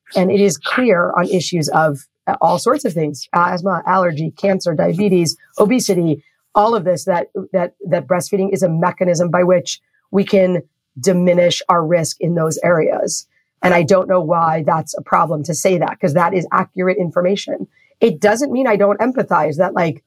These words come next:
there are times and people who simply cannot do this because their mental health or physical health, frankly, doesn't allow for it. That is true. But that is, for many people, not the reason they don't breastfeed.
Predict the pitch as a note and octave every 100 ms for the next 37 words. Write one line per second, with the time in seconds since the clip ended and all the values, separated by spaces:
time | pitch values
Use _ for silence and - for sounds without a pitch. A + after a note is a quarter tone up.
0 | - F3+ F#3+ F#3+ G3+ G#3 A#3 F3+ D3+ -
1 | F3+ - A3+ F#3 D#3 D3+ _ - G3+ -
2 | G#3 G#3 G#3 G3+ F#3+ F#3+ - G#3 E3+ -
3 | F#3+ E3 F3+ F3 F#3 A3+ G3 E3+ F3+ -
4 | _ _ - D4+ D4+ D4+ D4+ - F#3 E3
5 | - F#3+ D3+ F3+ E3+ - _ - C#3+ F#3+
6 | F3+ G3 F#3 E3+ E3 D3+ - A2 - _
7 | - F3+ F3+ F#3+ - - D#3 - _ D#3
8 | F#3 G#3 B3 C#4 F#3+ - _ A3 G3 F#3
9 | G3 G#3 G3 F#3+ F#3 E3+ F3 E3+ - D#3+
10 | E3 D#3+ D#3 F3 E3 E3+ _ _ - -
11 | D3+ - F#4